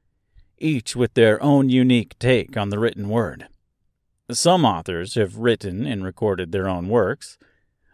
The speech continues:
Others have generously donated their work to this project to be read by me. I'm very excited and very proud to have collaborated with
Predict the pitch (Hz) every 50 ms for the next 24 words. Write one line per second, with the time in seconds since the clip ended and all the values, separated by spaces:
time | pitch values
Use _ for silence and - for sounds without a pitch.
0 | _ - 139 139 131 120 113 120 135 123 123 113 101 101 104 123 139 156 165 160
1 | 156 143 131 - - 139 139 135 123 120 123 139 147 151 139 117 104 98 87 90
2 | 85 80 87 95 92 92 95 95 87 85 - - - 113 101 95 95 87 - -
3 | - 110 92 85 - 95 92 104 120 - - _ - 135 123 127 127 117 113 107
4 | 107 110 113 123 131 143 170 190 175 123 - - - - - _ _ _ _ _
5 | _ _ _ _ _ _ _ _ - _ _ _ _ _ - - 135 135 127 127
6 | 131 147 156 175 185 196 190 180 180 170 165 147 - - - 160 147 135 123 104
7 | 82 80 69 71 - _ _ _ _ _ _ - 120 123 120 135 135 156 180 175
8 | 180 180 175 160 151 139 - - 156 156 151 143 120 98 87 78 - 120 120 113
9 | 104 - - 127 123 135 143 151 151 139 139 139 139 139 139 139 123 120 123 117
10 | -